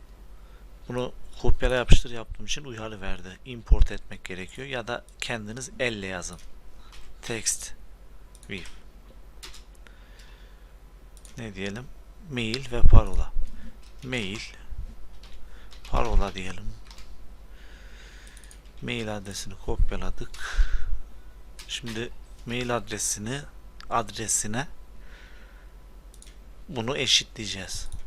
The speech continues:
Yani burada yazdığımız bu mail tekstine eşitleyeceğiz. Find view by I D ekliyoruz.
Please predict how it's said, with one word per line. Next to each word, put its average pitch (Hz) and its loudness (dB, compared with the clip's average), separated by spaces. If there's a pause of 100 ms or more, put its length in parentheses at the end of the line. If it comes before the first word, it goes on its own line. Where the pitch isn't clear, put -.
(540)
Yani 107 -6
burada 113 12
yazdığımız 113 -2
bu 107 2 (200)
mail 110 -6 (1160)
tekstine 107 -2
eşitleyeceğiz. - -8 (1200)
Find 117 -6
view 104 -8 (200)
by 107 0
I - -10
D 107 -8
ekliyoruz. - 2